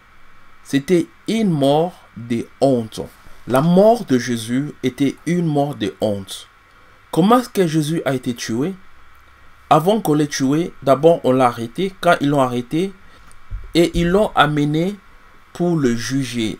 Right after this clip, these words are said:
Et pendant le jugement, ils ont appelé ce qu'on appelle le faux témoin. Eux tous, ils disaient des fausses histoires sur Jésus. Et Jésus n'a pas répondu.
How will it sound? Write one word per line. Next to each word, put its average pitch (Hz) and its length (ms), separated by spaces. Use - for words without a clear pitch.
Et 165 320
pendant 185 380
le 165 180
jugement, 147 580
ils 160 240
ont 202 180
appelé 151 400
ce 165 120
qu'on 147 180
appelle 160 500
le 143 160
faux 180 340
témoin. 117 540
Eux 233 180
tous, 196 320
ils 139 280
disaient 151 480
des 127 320
fausses 202 640
histoires 160 840
sur 139 440
Jésus. 113 640
Et 208 160
Jésus 190 320
n'a 156 140
pas 139 180
répondu. 104 580